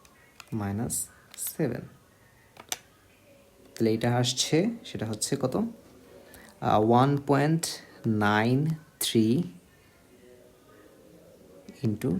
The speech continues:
ten to the power minus eighteen joule। এটাই হচ্ছে আনসার। অর্থাৎ এই পরিমাণ শক্তি সে শোষণ করেছিল এবং এই পরিমাণ শক্তি সে বিকিরণ করেছিল। যেহেতু শোষণকৃত শক্তি এবং বিকিরণকৃত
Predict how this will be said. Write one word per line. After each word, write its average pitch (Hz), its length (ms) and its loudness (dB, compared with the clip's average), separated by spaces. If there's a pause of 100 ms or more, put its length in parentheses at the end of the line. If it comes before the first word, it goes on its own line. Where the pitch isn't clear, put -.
(120)
ten 107 200 0
to 104 120 -4
the 104 140 0
power 123 200 0 (400)
minus 98 320 -2 (680)
eighteen - 420 -4 (120)
joule। - 220 -14 (960)
এটাই 110 200 0
হচ্ছে 101 240 -4
আনসার। - 260 -4 (600)
অর্থাৎ 123 200 -2 (160)
এই 170 120 12
পরিমাণ 180 240 6 (100)
শক্তি 151 240 0 (100)
সে 147 60 4 (100)
শোষণ 135 200 4 (100)
করেছিল 160 280 4 (400)
এবং 113 200 0
এই 120 100 2
পরিমাণ 135 300 2
শক্তি - 280 -4
সে 131 60 2 (120)
বিকিরণ 123 320 4
করেছিল। 113 300 4 (160)
যেহেতু 175 260 6 (100)
শোষণকৃত 131 800 0 (120)
শক্তি - 320 0
এবং 110 120 2 (100)
বিকিরণকৃত 113 580 2